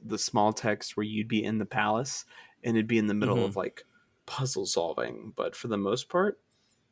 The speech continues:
Speaker 1: you, you had voices.
Speaker 2: Yeah, and it, it was
Speaker 1: Um,
Speaker 2: just really well done in Japanese, is, and I, I'm glad to hear it was really well done in, in English as well.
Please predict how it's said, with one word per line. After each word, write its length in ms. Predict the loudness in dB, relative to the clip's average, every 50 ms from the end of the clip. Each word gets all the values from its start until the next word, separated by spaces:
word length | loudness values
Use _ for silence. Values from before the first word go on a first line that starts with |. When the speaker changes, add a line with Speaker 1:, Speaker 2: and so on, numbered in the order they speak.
| _ _ -12
Speaker 1:
you, 280 | -6 -2 0 0 0 0
you 180 | -2 -4 -6 -4
had 280 | -4 -4 -4 -4 -6 -4
voices. 720 | -2 0 0 0 0 -2 -4 -8 -10 -12 -12 -12 -12 -14 -18 _ _ _ _ _ _ _ _ _ _ _ _ _ _ _ _ _ _ _ _ _ _ _ _ _ _ _ _ _ _ _ _ _ _ _ _ _ _ _ _ -20 -12 -2
Speaker 2:
Yeah, 280 | 2 2 2 2 0 0 6
and 140 | 10 12 12
it, 220 | 12 12 12 10
it 20 |
was 100 | 10 10
Speaker 1:
Um, 60 | 8 6
Speaker 2:
just 120 | 4 6
really 200 | 8 10 10 12
well 180 | 12 12 12 12
done 200 | 12 10 10 10
in 100 | 8 10
Japanese, 540 | 12 12 12 12 10 6 6 6 6 4
is, 200 | 4 4 4 2 2
and 200 | 2 6 8 8
I, 60 | 8
I'm 320 | 6 4 2 0 0 4
glad 180 | 10 10 10 10
to 60 | 10 8
hear 160 | 6 6 6
it 40 | 6
was 120 | 4 4
really 180 | 6 6 6 8
well 200 | 8 8 8 8
done 240 | 8 6 4 4
in, 80 | 0 -2
in 300 | -2 -2 -2 -2 -2 -4
English 420 | -4 -4 -4 -2 -2 -2 -4 -2 -4
as 140 | -4 -4 -4
well. 320 | -6 -6 -6 -8 -10